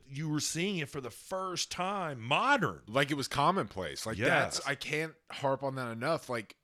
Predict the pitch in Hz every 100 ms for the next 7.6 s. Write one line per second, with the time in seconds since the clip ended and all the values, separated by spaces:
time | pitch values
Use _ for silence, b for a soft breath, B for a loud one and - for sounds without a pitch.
0 | - 110 127 131 - 147 139 - 127 120
1 | 120 113 - - - - 147 135 160 147
2 | 120 120 104 127 113 104 - _ _ _
3 | 104 104 143 262 269 - 127 110 - 95
4 | 87 123 196 117 73 - 98 117 160 160
5 | 139 123 131 131 147 156 120 143 - 143
6 | 120 135 123 120 113 98 - 143 127 104
7 | 104 107 117 127 117 104